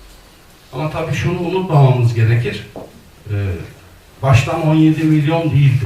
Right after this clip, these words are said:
bu. Şu anda Amerika'nın başkanı. Başkan bazı açıklamalarını da oradan yapıyorlar. Dolayısıyla insanlar adeta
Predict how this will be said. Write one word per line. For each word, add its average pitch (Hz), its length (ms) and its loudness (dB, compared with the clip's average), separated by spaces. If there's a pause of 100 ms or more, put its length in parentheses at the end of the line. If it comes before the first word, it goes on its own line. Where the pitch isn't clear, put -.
(120)
bu. - 100 -16 (1120)
Şu 135 100 -2
anda 135 320 -2
Amerika'nın 135 640 -2 (120)
başkanı. 120 480 4 (640)
Başkan 120 460 0 (640)
bazı 117 300 2
açıklamalarını 117 800 0
da - 60 -10
oradan 151 480 0 (160)
yapıyorlar. 110 520 0
Dolayısıyla 135 460 0
insanlar 135 500 -2 (420)
adeta 135 680 -4